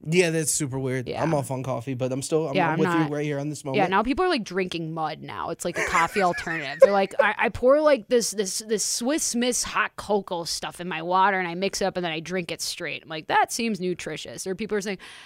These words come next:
Speaker 2: "Have you heard about this, like, free graze eating? It's just where you eat what your, what your body's telling you to do." I'm like, "We are adding way too much psychology into this." That's speaking with someone with disordered eating tendencies.
Speaker 1: They're all money schemes. Uh,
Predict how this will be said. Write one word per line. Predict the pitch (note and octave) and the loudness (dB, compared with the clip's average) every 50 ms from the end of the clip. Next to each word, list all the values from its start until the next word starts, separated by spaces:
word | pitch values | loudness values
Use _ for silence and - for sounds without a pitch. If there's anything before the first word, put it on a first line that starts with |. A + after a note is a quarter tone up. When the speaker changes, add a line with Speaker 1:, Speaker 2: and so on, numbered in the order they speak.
| - - | -14 -6
Speaker 2:
"Have | - | -2
you | D4 D4 | -2 -2
heard | A#3 B3 B3+ C#4 C#4+ | -2 -2 -2 -2 -2
about | C#4+ C#4+ B3+ - | -2 -2 -4 -4
this, | C#4 B3+ - - | -4 -6 -4 -4
like, | A#3+ A3 G#3 | -6 -6 -6
free | - - - - A#3+ C4+ C4+ G#3+ | -8 -10 -8 -6 -6 -4 -4 -4
graze | G3 G3+ G3 G3+ G#3+ A3 A3 A#3+ A#3+ B3 B3 G3+ - - | -6 -6 -4 -4 -2 0 0 0 -2 -2 -4 -4 -6 -8
eating? | G#3+ A3 B3 A3+ A#3+ G#3 G#3 | -6 -6 -4 -4 -4 -4 -6
It's | G3+ - | -6 -6
just | - A#3+ - A3 | -6 -8 -6 -6
where | B3+ C4 | -6 -6
you | C4 A#3 - - - | -6 -6 -8 -10 -10
eat | G3+ A3+ A#3 A#3+ - - - - - - - _ _ - | -8 -6 -6 -6 -8 -10 -16 -20 -20 -20 -20 _ _ -6
what | G3 A#3 - - | -4 -4 -4 -4
your, | F#3+ G#3+ G#3+ G#3 F#3+ - | -4 -4 -4 -4 -4 -6
what | - G#3+ - - | -4 -4 -4 -2
your | A3 G#3+ | -4 -4
body's | E3 A3 G#3 G#3 A3+ A#3 G#3+ G3 | -4 -4 -4 -4 -4 -4 -6 -8
telling | - - F#3 F#3+ G#3 A3 G#3+ | -8 -8 -6 -4 -2 -2 -2
you | A3 A3 G#3 | -2 -2 -2
to | G#3 | -4
do." | F#3 D#3+ - F#3 F3+ F#3+ F#3 | -4 -4 -2 0 2 2 2
I'm | F3+ F3 | 0 0
like, | E3+ F3 | -4 -6
"We | F3+ B3 D4 - | -6 -6 -4 -2
are | - | 0
adding | - F#3+ F#3+ G3 F3+ F3+ F3 | 2 2 2 2 0 0 0
way | F#3 F3+ F#3 F#3 | 2 2 2 2
too | F3+ - F#3+ | 0 -2 -4
much | F3+ E3 - - | -4 -4 -4 -4
psychology | - D3 D3+ - - - - - - - - - - - | -6 -6 -6 -6 -6 -6 -6 -6 -6 -8 -10 -12 -12 -12
into | - A2 G2+ | -12 -14 -12
this." | F2+ E2+ - - - - - _ _ - | -12 -10 -8 -8 -10 -10 -12 _ _ -6
That's | - - - - | -6 -4 -4 -2
speaking | - E4 - - C4+ B3 | -2 -2 -2 0 0 -2
with | A#3 G#3+ | -2 0
someone | - B3 A3+ A3 G#3 G#3 | 0 0 0 2 0 0
with | G3 F#3 | 0 -2
disordered | - F#3 - G3+ F#3 F3+ F3+ F3 | -2 -2 -2 0 0 0 0 0
eating | F3 F3 E3 E3 D3+ D#3 | -2 -2 -4 -4 -6 -6
tendencies. | - E3+ E3 C#3+ D3+ D#3 - - - - - - | -6 -6 -6 -8 -10 -10 -10 -8 -8 -8 -6 -2
Speaker 1:
They're | C#3 D3+ G3 | 2 2 2
all | G#3+ G#3+ G3+ | 2 2 0
money | E3 D3+ D3+ D3 C#3+ C3 | 0 0 0 0 0 0
schemes. | A#2 - - - B2+ B2 A#2+ A#2+ A#2 A2 - - | 0 -2 -2 -2 -4 -4 -4 -4 -4 -6 -4 0
Uh, | A#2 B2 B2 | 0 0 0